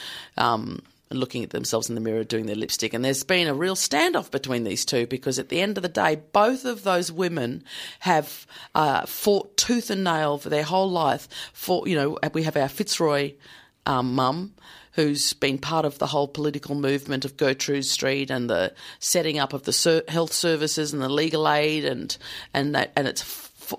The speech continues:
you know, hard fought for. She's a stolen generation story, so that she will do anything she needs to do to keep her family together. And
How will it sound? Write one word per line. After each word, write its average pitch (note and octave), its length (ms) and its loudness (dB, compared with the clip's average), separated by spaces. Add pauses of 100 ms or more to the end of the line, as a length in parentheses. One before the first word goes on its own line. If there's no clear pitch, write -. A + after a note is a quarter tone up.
you F3 120 4
know, D3+ 180 2 (140)
hard B3+ 640 4
fought B3 400 2
for. D3+ 400 0 (480)
She's D3+ 240 2
a C#3 60 0
stolen F3+ 440 2
generation C#3+ 640 0
story, C#3 640 2
so B2 320 0
that B2+ 220 -2 (180)
she A3 300 4
will G#3+ 200 0
do E3+ 420 0 (500)
anything G#3+ 600 2
she F3 200 2
needs D#3+ 300 0
to F#3+ 100 -2
do C3+ 220 2
to C#3+ 100 -6
keep C3+ 280 -4
her B2+ 100 0
family A#2 400 -2
together. - 460 -4 (920)
And E3 360 0